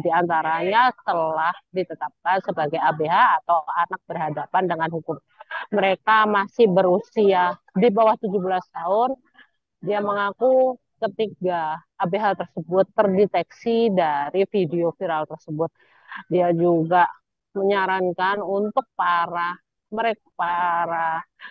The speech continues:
pelaku yang ada di dalam video untuk menyerahkan diri lantaran telah map-, sudah Polres, Satreskrim Polres Ponorogo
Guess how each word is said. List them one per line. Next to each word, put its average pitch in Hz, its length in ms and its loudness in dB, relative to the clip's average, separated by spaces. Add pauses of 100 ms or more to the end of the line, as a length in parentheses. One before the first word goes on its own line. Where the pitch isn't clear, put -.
(100)
pelaku 196 480 0
yang 185 160 -2
ada 185 180 -2
di 180 140 -2
dalam 180 240 2
video 208 680 0
untuk 185 300 -4
menyerahkan 185 560 -6
diri 180 400 -2 (540)
lantaran 165 760 -4
telah 160 320 -2 (140)
map-, 165 260 -10 (380)
sudah 165 500 4 (240)
Polres, 202 320 4
Satreskrim 190 880 -4
Polres 185 220 -2
Ponorogo 170 420 -2